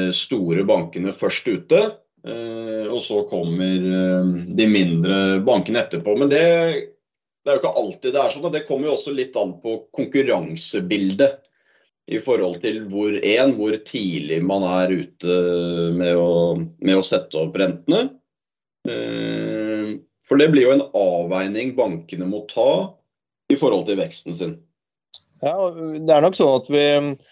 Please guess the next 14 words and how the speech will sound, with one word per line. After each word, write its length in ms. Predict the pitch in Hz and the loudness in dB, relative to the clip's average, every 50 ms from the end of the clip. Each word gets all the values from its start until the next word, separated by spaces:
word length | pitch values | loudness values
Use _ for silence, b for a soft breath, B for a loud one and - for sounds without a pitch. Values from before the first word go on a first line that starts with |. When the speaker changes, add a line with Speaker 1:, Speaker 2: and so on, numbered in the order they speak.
| b b b b b b b b b - 170 | b b b b b b b b b -8 -8
Speaker 2:
vi 60 | 175 | -2
ser 240 | - 156 156 156 165 | 0 0 0 0 0
mindre 840 | 160 139 127 120 120 117 117 120 117 117 117 117 117 139 151 170 - - | 0 0 0 0 -2 -2 -4 -4 -4 -6 -6 -4 -2 -2 0 0 2 2
av, 460 | 123 117 120 131 135 139 143 139 127 120 B B B B B _ _ _ _ - | 2 4 4 4 4 2 0 -4 -8 -12 B B B B B _ _ _ _ -2
av 220 | 120 123 127 131 139 127 | 2 2 2 2 2 0
den 200 | 127 123 131 139 | 0 0 0 0
rekkefølgen 720 | 139 123 - - - 127 - - 113 110 113 127 139 139 131 | -2 -4 -6 -12 -14 -10 -8 -6 -6 -6 -6 -8 -8 -6 -6
nå 100 | 123 120 131 147 147 | -4 -4 -2 -2 -2
enn, 100 | 135 131 131 - | -2 -2 -6 -8
enn 160 | 127 127 120 | -8 -4 -2
det 80 | 117 107 107 | -2 -2 0
vi 60 | 113 123 | 0 -2
har 80 | 127 120 | -2 -2
gjort 160 | 117 - | -6 -10